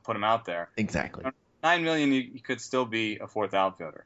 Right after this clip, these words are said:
Speaker 2: That's fourth outfielder money, and they were hoping to get a starting outfielder on fourth outfielder money,
Speaker 1: Yeah.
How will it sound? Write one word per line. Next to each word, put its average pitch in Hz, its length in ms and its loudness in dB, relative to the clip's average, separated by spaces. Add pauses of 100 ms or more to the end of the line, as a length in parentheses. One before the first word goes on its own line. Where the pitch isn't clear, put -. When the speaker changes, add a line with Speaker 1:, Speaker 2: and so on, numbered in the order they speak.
Speaker 2:
That's 98 180 2
fourth 104 240 6
outfielder 95 480 2
money, 87 460 4
and 87 100 0
they 85 120 2
were 85 100 2
hoping 90 360 4
to 85 60 4
get 92 380 4
a 85 60 0
starting 87 340 2
outfielder 82 560 0
on 107 260 4
fourth 90 280 0
outfielder 80 440 0
money, 82 360 2 (180)
Speaker 1:
Yeah. 95 160 -8